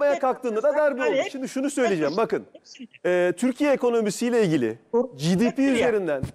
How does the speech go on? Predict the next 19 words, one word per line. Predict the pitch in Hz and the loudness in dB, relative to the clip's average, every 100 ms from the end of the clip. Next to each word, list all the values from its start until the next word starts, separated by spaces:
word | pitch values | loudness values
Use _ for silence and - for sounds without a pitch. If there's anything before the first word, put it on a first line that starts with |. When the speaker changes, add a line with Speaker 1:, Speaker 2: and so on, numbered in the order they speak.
| _ | _
Speaker 2:
G | 127 160 180 | -6 -4 -2
D | 226 | 0
P | 254 | 0
üzerinden | 233 196 175 135 | 0 0 0 -2
yani | 139 190 | -2 -2
gayri | 160 190 220 | 0 0 0
safi | 220 196 202 | -2 -2 -2
milli | 185 190 208 | -8 -2 0
hasıla | 190 - 220 | 0 -2 -4
üzerinden | 175 170 151 135 123 | 0 -2 0 -4 -2
baktığınızda | 165 - - 156 120 139 269 262 - _ | -2 -2 -6 -8 -6 -2 -2 -4 -14 _
söylediğiniz | - 247 233 170 165 151 | -2 2 2 2 0 -2
gerileme | 185 220 180 220 | -2 0 0 2
var. | 285 208 - - | 2 2 -2 -10
Ama | 160 214 | -8 -6
bu | 170 | -6
gerilemenin | 185 220 240 233 214 | -6 -2 -2 -2 -4
sebeplerine | - 175 196 220 214 269 277 | -4 -2 -2 0 0 2 0
baktığınızda | 226 - 180 151 131 254 | -2 -4 -4 -4 -2 -4